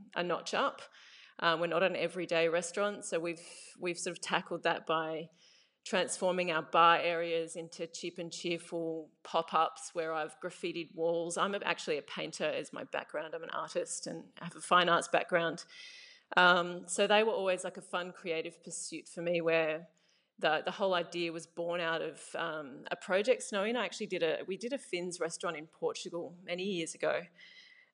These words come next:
And I just loved what the Portuguese do in terms of finding some little hole in the wall space. They're incredibly creative people. And we came back and, and did this little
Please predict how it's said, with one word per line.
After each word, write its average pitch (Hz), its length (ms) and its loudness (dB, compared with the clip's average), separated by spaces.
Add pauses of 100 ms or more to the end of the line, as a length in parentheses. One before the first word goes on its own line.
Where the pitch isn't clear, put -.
And 175 540 4 (440)
I 190 100 6
just 233 220 -2
loved 202 260 4
what 240 120 -2
the 214 60 -8
Portuguese 196 600 -4
do 185 280 -2
in 170 100 -4
terms 180 320 -6
of 170 80 -14
finding 175 360 2
some 170 220 -6
little 170 160 -4
hole 180 320 4
in 170 160 2
the 160 80 -2
wall 156 300 2
space. 156 560 0
They're 165 180 -2
incredibly 170 640 -6 (240)
creative 175 560 -2
people. 170 460 -6 (600)
And 190 160 2
we 196 140 4
came 220 320 4
back 185 280 4
and, 175 300 -4
and 175 280 -4
did 180 160 -10
this 175 240 -8
little 160 340 -2